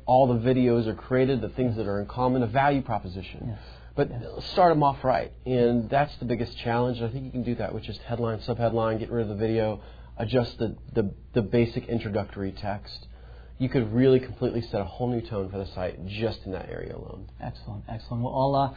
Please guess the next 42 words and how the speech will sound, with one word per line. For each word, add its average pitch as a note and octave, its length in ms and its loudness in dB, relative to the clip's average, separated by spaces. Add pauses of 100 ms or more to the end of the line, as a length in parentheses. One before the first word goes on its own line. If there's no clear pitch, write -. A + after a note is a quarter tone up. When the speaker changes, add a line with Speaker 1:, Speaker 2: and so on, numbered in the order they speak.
(280)
Speaker 2:
I C3 80 0
hope C3+ 240 0
that, B2+ 260 6
uh, A#2 200 4
makes B2 260 -2 (340)
sense D#3 240 -2 (120)
to D#3 60 -4
you C#3+ 160 2
there. C#3+ 320 4
I A#2+ 40 -4
hope C3 200 -2
that, B2 200 4
um, A#2 340 2 (960)
uh, A2+ 260 -2 (580)
I A#2+ 140 2
mean, C3 120 2
audience, C#3 280 6
hopefully D3 400 4
you're C3+ 160 4
starting B2+ 380 2
to - 120 -6
see B2 340 0
easy C3 260 0
things. A#2 280 -4
Even C3+ 240 0
some D3+ 140 0
of C#3+ 60 0
the, B2 60 -2
before D3+ 320 0
even C#3 220 4
John C3+ 440 4
began B2 320 2
to B2+ 140 -2
evaluate A#2 480 2
this A2 120 -10
page, A2 220 -6
you A2+ 100 -6
saw A2+ 200 -2
some A2+ 200 -6
ways A2+ 200 -2
that - 120 -8
you A#2+ 260 -2